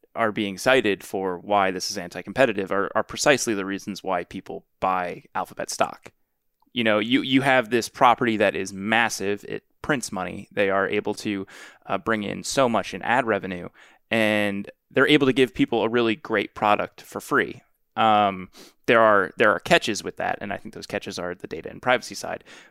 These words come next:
But all of the things that make it great and investable are, are exactly <laughs> what are, you know, kind of the points that D O J is trying to make as an issue.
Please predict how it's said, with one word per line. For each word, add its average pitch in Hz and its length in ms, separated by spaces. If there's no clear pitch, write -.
But 123 260
all 156 200
of 135 100
the 135 80
things 135 300
that - 160
make 123 260
it - 180
great 113 300
and 107 140
investable 101 580
are, 98 320
are 110 140
exactly 110 560
<laughs> 123 100
what 117 200
are, 113 300
you 156 80
know, 123 140
kind 143 200
of 117 100
the 123 100
points 143 340
that 117 140
D 123 140
O 110 80
J 110 220
is 104 180
trying 104 260
to 95 60
make 98 300
as 101 180
an 95 80
issue. - 380